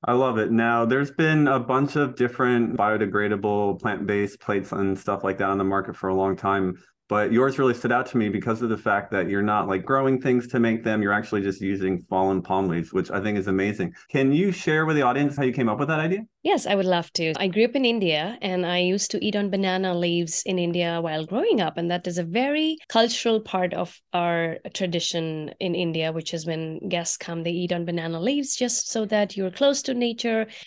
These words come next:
Speaker 2: You use what you can from the nature. So all of that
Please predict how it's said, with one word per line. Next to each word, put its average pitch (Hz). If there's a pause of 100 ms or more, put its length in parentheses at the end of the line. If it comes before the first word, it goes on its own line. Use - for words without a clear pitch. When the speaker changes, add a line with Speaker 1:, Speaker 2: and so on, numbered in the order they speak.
Speaker 2:
You 277
use 220
what 196
you 180 (320)
can 185
from 175
the 170
nature. 165
So -
all 190
of 190
that 185